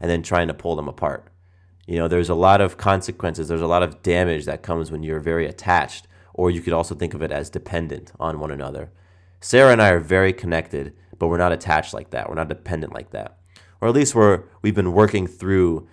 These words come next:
that idea of dependency. And that's something that I'm still working through. You know, it's something that, um, there's a lot of stories that ha-, I've been working on,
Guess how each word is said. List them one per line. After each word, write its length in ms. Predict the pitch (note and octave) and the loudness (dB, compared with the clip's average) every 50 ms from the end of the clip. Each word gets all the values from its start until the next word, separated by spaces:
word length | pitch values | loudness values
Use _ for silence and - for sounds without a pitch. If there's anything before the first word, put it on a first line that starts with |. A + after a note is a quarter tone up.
| _ _ - | _ _ -8
that 460 | - E2 D#2+ D#2 D#2 D2+ - - - - | -6 -4 -2 -2 -2 -2 -4 -6 -10 -8
idea 400 | C#2+ D#2+ D#2+ - E2 E2 D#2+ C#2+ | -8 -6 -6 -6 -4 -4 -4 -4
of 320 | B1+ D2+ D2+ D2 C#2+ - - | -4 -4 -6 -6 -8 -12 -12
dependency. 580 | G2+ - - E2+ D2+ C#2+ C#2 D2+ - - E2+ | -12 -10 -8 -10 -10 -10 -10 -12 -8 -4 0
And 60 | F#2+ | 4
that's 140 | A#2+ C#3+ C3 | 4 4 4
something 220 | - C#3+ B2+ B2+ A2+ | 4 2 2 4 2
that 100 | G#2+ G2+ | 4 2
I'm 100 | G2 F#2 | 2 0
still 220 | - - A#2 G2+ | 2 4 4 4
working 300 | F2 E2 D2 - - - | 4 2 -2 -4 -12 -18
through. 260 | - - A#1+ - - - _ _ - - | -14 -14 -14 -14 -16 -18 _ _ -16 -10
You 60 | E2 | -6
know, 120 | E2 E2 | -6 -6
it's 120 | E2 E2 - | -6 -6 -4
something 300 | - F#2 E2 E2+ F2 D#2+ | -4 -4 -2 -2 -4 -2
that, 260 | D#2+ D#2 D2+ - - _ _ _ _ - | -2 -4 -4 -6 -8 _ _ _ _ -14
um, 440 | - C#2+ C#2+ C#2+ C#2+ C#2+ C#2+ C#2+ - _ _ _ _ _ _ _ - _ - _ _ - | -12 -10 -8 -8 -8 -10 -12 -16 -18 _ _ _ _ _ _ _ -20 _ -20 _ _ -18
there's 220 | - - F2 E2+ | -10 -6 -6 -4
a 60 | E2 D#2+ | -2 0
lot 160 | F2 F2 F2 | 2 2 0
of 80 | E2 | 0
stories 500 | - - - G2+ F#2 F2+ F2 D#2+ D#2+ - | -6 -4 -2 0 2 2 2 0 -2 -4
that 160 | - D#2+ D2+ D#2 | -4 -6 -4 -4
ha-, 140 | D2+ C2+ - | -4 -6 -4
I've 220 | E2+ E2 D#2 C#2 | -4 -6 -6 -4
been 180 | E2 D#2 D#2 D#2 | -6 -8 -6 -6
working 300 | E2 E2 - E2+ D#2+ D#2 | -6 -8 -8 -8 -8 -6
on, 320 | D2+ D2+ D2+ D2 D2 - | -6 -8 -8 -10 -14 -16